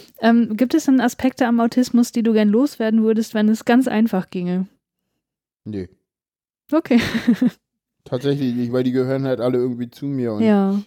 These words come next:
Speaker 2: ja,
Speaker 1: Mhm.
Speaker 2: ja, vielleicht die Meltdowns, aber die gehören halt irgendwie auch dazu. Also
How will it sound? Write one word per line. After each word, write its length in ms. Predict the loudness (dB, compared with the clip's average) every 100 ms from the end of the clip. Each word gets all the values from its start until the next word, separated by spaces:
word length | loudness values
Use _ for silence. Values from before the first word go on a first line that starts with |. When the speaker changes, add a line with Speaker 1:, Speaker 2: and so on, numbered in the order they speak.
| _
Speaker 2:
ja, 360 | 0 4 4 2
Speaker 1:
Mhm. 460 | -2 -10 -20 -20 -10
Speaker 2:
ja, 420 | -4 0 2 2 0 -8 -20 _ _ _ _ _ _ _
vielleicht 380 | -2 2 2 0
die 80 | -2
Meltdowns, 460 | 0 0 0 -2
aber 120 | -2
die 120 | 0 0
gehören 340 | -2 -2 -4
halt 120 | -4
irgendwie 260 | -4 -4 -4
auch 160 | -6 -6
dazu. 460 | -10 -12 -10 -8
Also 360 | -6 -6 -8